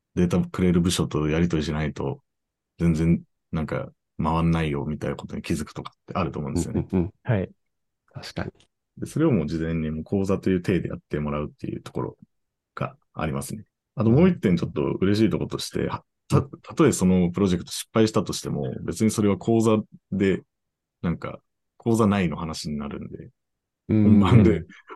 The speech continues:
Speaker 1: こけてるわけじゃないみたいな。
Speaker 2: はいはいはい。
Speaker 1: 講座のせいにできるみたいなところあります。
Speaker 2: <laughs> 確かにそういうのがあるとトライしやすいっすね。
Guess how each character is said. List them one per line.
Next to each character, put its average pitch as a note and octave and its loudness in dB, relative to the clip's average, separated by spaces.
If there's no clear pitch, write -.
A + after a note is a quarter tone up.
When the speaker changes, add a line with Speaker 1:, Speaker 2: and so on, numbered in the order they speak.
Speaker 1:
こ - -6
け F#2+ 2
て F2+ 4
る E2 4
わ D#2+ 2
け F2 -2
じ D#2 0
ゃ D2 -4
な D2+ -4
い D2 -4
み C#2+ -6
た C#2 -8
い C2+ -8
な。 - -10
Speaker 2:
は G2+ 0
い F2+ 0
は D#2+ -2
い D2+ -4
は D#2 -8
い。 - -8
Speaker 1:
講 G#2+ 0
座 G2+ 2
の G2 4
せ G#2 4
い F#2 4
に D#2 -2
で - -4
き - -10
る C#2+ -6
み C#2 -8
た C#2 -8
い C#2 -6
な C#2 -8
と - -12
こ - -8
ろ C#2+ -4
あ C2+ -6
り C2+ -8
ま C2+ -12
す。 - -6
Speaker 2:
<laughs> - -4
確 - -6
か - -6
に F#2 -4
そ - -6
う - -2
い D3 0
う - 2
の A2+ 0
が A2 2
あ F#2 2
る - -4
と - -6
ト A2+ 0
ラ A2 4
イ F#2+ 2
し - -4
や G2 2
す - -4
い G2+ 2
っ - -14
す - -16
ね。 - -12